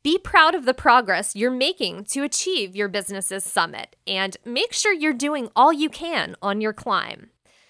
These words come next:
And if you're listening to this and thinking, "But I don't have an agency yet"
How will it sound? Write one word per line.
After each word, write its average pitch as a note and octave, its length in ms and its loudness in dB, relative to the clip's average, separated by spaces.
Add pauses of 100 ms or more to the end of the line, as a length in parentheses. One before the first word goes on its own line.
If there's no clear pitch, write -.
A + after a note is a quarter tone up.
(300)
And B3+ 100 4
if F4+ 140 2
you're A4+ 180 4
listening A#3+ 440 -2
to G#3 100 4
this G3 220 0
and G#3 180 -2
thinking, G3+ 380 -2
"But G#3+ 180 -4
I C#4+ 160 0
don't D4 420 -2
have C#4+ 360 4
an C#4 180 -4
agency A#3 560 -2
yet" - 540 -4